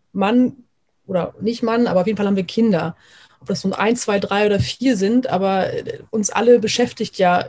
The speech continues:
irgendwie immer das Gleiche oder dasselbe. Und das ist jetzt zur Corona-Zeit ja auch so, dass wir, wenn ich jetzt zum Beispiel eine E-Mail bekomme, wir planen gerade ein Event, äh, und ich antworte einfach nur mal ganz kurz, „Ja, nein“, dann versteht das jeder.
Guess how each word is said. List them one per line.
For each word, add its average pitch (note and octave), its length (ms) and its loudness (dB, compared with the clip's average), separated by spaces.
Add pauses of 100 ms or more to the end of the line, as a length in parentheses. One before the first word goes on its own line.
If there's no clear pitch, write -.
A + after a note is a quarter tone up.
irgendwie G3+ 480 0
immer F#3+ 280 -2
das F#3 200 -4
Gleiche F#3 300 0
oder F#3 120 0
dasselbe. F3+ 600 0 (320)
Und F#3+ 60 -4
das F#3+ 120 -2
ist G#3 120 -8
jetzt G#3 260 -4
zur G3+ 100 -10
Corona-Zeit F#3+ 680 -2
ja F#3 140 -4
auch A#3 240 -6
so, F3 380 -4
dass F#3 240 -6
wir, F#3+ 320 0 (340)
wenn G3+ 100 -4
ich G3 80 -4
jetzt - 140 -4
zum G#3 80 -2
Beispiel - 220 -2
eine F#3 160 0
E-Mail A#3 280 4
bekomme, G3+ 400 -2
wir F#3 80 0
planen F#3+ 380 -2
gerade F#3 280 -2
ein F#3 160 -2
Event, F#3+ 560 0
äh, F#3+ 200 2 (380)
und G3+ 260 2 (220)
ich - 180 -8
antworte A3 440 2
einfach A3+ 240 0
nur G#3+ 120 2
mal G#3 240 -2
ganz C#4 220 2
kurz, C#4 420 4
„Ja, A3 180 4
nein“, G#3+ 380 0 (440)
dann G3+ 120 -4
versteht C4 340 0
das B3 180 0
jeder. E3+ 360 -6